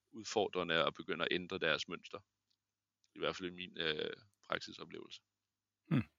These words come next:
Speaker 2: Altså, jeg vil hævde, det kan, det kan sagtens lade sig gøre, men jeg er fuldstændig enig i, at man ofte kommer til at undervurdere, hvor lang tid det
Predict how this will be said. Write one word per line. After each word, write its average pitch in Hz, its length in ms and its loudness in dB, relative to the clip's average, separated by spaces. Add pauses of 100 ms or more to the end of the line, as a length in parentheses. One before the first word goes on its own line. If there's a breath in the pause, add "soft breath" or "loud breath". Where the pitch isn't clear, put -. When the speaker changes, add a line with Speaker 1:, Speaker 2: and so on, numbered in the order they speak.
(1500 soft breath)
Speaker 2:
Altså, - 160 8
jeg 117 60 12
vil 113 80 12
hævde, 127 280 12
det 98 100 6
kan, 98 120 6
det - 160 4
kan 101 100 10
sagtens 110 380 8
lade 87 120 8
sig 98 100 4
gøre, 104 300 10
men 104 140 8
jeg 92 60 6
er 98 140 0 (120)
fuldstændig 120 500 10
enig 110 380 10
i, 92 260 4
at 98 140 4
man 92 140 6
ofte 107 300 6
kommer 98 200 4
til 101 140 6
at - 80 6
undervurdere, 104 640 6
hvor 90 120 4
lang 95 340 8
tid - 180 4
det 90 180 -2